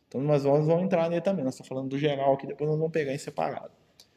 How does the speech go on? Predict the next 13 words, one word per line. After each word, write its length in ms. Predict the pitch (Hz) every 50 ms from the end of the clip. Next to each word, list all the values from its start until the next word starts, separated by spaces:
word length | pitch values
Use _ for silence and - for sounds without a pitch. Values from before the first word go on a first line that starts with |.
| _ _ _ _ _ _ _ _ _ _ _ _ _ _ -
E 220 | 185 220 269 311
por 200 | 302 - 311 285
último, 380 | 285 269 277 277 277 320 311 294
né, 160 | 254 233 233
que 80 | - 233
todo 240 | - 226 208 196 208
mundo 160 | 202 196 196
conhece, 440 | - 262 233 214 196 214 233 - 294
é 40 |
o 20 | 247
nosso 200 | 240 247 - 269
amigo 260 | 247 233 220 208 240
Judas 380 | 226 185 180 196 214 214 220